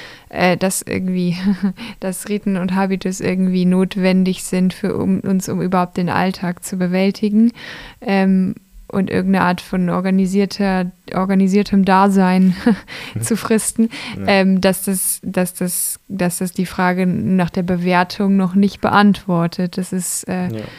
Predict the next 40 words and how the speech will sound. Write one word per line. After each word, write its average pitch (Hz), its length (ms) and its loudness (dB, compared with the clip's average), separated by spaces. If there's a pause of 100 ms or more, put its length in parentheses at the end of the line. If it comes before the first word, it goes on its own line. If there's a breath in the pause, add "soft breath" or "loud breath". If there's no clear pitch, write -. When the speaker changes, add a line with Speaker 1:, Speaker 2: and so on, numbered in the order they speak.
(180 loud breath)
Speaker 1:
das 190 200 -4
ist 185 160 -6
ja 180 100 2
dann 180 240 2
wieder 180 320 2
am, 185 260 2
aus 175 240 0
dem 185 120 2
kulturellen 208 600 4
Kontext 196 560 -4
heraus, 185 380 -6
aus 165 140 -6
dem, 175 160 -4 (540 loud breath)
äh, 185 320 -2
wie 190 180 2
ist - 160 -8
denn 180 160 0
da 180 120 0
die 180 200 -2
ethischen 196 340 -4
Richtlinien 220 640 2
und 185 240 -4
die 175 220 -4
Erwartungen 208 840 0
und 196 180 -4
so 190 120 -8
weiter. 190 260 -2
Das 180 160 -6
ist 185 100 -10
ja 185 100 -2
dann 175 220 -2
wieder 175 220 -2
alles 175 380 -4
noch 180 160 -4
ein 190 80 -6
anderes 175 300 -4
Thema, 180 280 -2
würde 175 140 -2
ich 175 100 -10
sagen. 180 300 -6